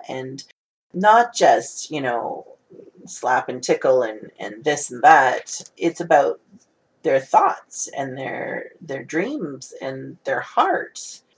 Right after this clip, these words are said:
There's sex, and then there's connection, and there's heart connection. And if you can give someone pleasure in bed or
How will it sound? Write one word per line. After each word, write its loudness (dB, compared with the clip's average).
There's -2
sex, -2
and -4
then -6
there's -8
connection, -4
and -12
there's -10
heart -6
connection. -10
And -12
if -6
you -6
can -6
give 0
someone -4
pleasure 0
in -8
bed 2
or -4